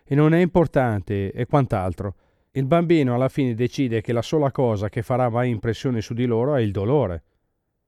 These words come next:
Il dolore impressiona quelle persone, quindi. Pertanto arriverà al punto di, e potete cercare questa cosa in alcuni dei vostri preclear, di prendere un momento piacevole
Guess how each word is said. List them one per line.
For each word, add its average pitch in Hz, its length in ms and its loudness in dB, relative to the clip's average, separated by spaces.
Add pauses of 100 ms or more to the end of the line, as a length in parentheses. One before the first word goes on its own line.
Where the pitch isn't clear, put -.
(120)
Il 156 160 -2
dolore 170 320 6
impressiona 143 500 0
quelle 160 220 2
persone, 143 480 0
quindi. 98 440 -4 (720)
Pertanto 143 680 2
arriverà 147 480 2
al 123 140 2
punto 147 400 -2
di, 131 280 0 (380)
e 131 220 2
potete 139 420 0
cercare 139 460 0
questa 131 260 -2
cosa 127 300 -2
in 123 80 0
alcuni 131 400 0
dei 117 100 0
vostri 113 300 -2
preclear, 101 520 -2 (540)
di 156 160 -2
prendere 139 380 2
un 131 60 2
momento 143 360 0
piacevole 107 720 0